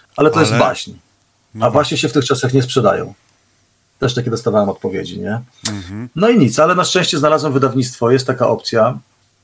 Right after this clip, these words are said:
Speaker 1: E, to są wydawnictwa t-, tak zwane Vanity, które, e, mm, działają w ten sposób, że wydają książkę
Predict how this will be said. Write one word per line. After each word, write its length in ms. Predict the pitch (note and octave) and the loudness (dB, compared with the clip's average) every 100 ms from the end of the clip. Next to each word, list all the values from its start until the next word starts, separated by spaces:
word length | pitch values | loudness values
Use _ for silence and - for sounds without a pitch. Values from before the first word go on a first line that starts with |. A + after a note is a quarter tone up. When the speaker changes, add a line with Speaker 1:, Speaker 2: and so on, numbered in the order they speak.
| _ _ _ - | _ _ _ -8
Speaker 1:
E, 420 | G#2+ G#2+ G#2+ G#2 G#2 | -2 0 0 0 -2
to 80 | A#2 | -2
są 160 | B2+ | -2
wydawnictwa 520 | A2 A#2 A2+ B2 - | -2 -2 -2 -4 -4
t-, 240 | A#2+ - G#2 | -4 -6 -8
tak 180 | G#2+ F#2+ | -8 -2
zwane 260 | B2 A#2 | -2 0
Vanity, 560 | G2+ A2+ G#2+ - G#2+ D3+ - - - _ _ _ | 0 0 0 -2 -4 -4 -8 -20 -20 _ _ _
które, 300 | - C3 C#3 | 0 4 4
e, 300 | C3+ C3+ - B2 A#2 A#2 A#2 A#2 A#2 | 4 2 2 2 2 4 4 4 2
mm, 600 | A2 A#2+ A#2 A#2+ A#2+ A#2+ _ - | -2 -6 -4 -4 -4 -6 _ -2
działają 240 | C3 C3+ C3+ | 2 4 2
w 80 | |
ten 140 | C#3+ C#3 | 0 -4
sposób, 440 | - B2+ B2+ C#3+ | 0 -2 0 -4
że 260 | B2 A#2+ A2+ | -2 0 0
wydają 380 | G#2+ B2 C#3 B2+ | 0 2 2 2
książkę 720 | - B2 B2 - - C#3+ F3+ | 0 0 0 -4 -2 0 0